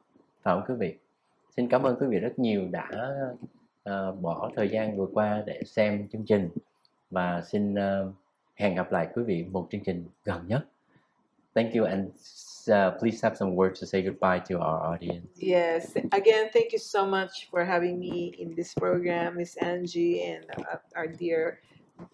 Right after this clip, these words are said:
Speaker 2: wonderful
Speaker 1: Jimmy.
Speaker 2: host, Jimmy. And of
Speaker 1: <laughs>
Speaker 2: course, our, uh, Miss, she's like my family here in L A, so whenever I'm in L A,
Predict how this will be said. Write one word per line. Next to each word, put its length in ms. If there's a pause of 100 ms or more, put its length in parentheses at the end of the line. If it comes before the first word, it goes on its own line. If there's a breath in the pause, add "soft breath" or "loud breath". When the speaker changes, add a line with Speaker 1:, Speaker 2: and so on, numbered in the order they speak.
Speaker 2:
wonderful 480
Speaker 1:
Jimmy. 80
Speaker 2:
host, 380
Jimmy. 460 (320 loud breath)
And 100
of 180
Speaker 1:
<laughs> 0
Speaker 2:
course, 360 (100)
our, 460 (340)
uh, 480 (160)
Miss, 200
she's 340
like 200
my 140
family 540
here 260
in 200
L 180
A, 120
so 160
whenever 400
I'm 200
in 140
L 200
A, 380